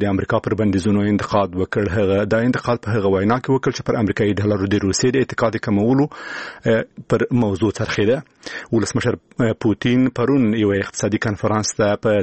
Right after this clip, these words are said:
داسې حال کې دا څرګندونې وکړې چې وړمه ورځ، اه، روسیې د یو میلیارډ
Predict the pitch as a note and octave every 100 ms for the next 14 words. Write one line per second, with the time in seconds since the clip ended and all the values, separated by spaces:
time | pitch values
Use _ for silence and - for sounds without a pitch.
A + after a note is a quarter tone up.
0 | F2+ B2 - C3 C3 - C3+ C3 C#3+ A2
1 | A2+ A#2 G2+ G2 F#2+ B2+ C#3 C3+ - -
2 | C3+ A2+ G2+ C#3+ G#2 F#2 F2 - - G#2+
3 | G2+ F#2+ F#2+ - B2+ C3+ A#2 A2+ D3+ D3+
4 | G#2+ G2+ G2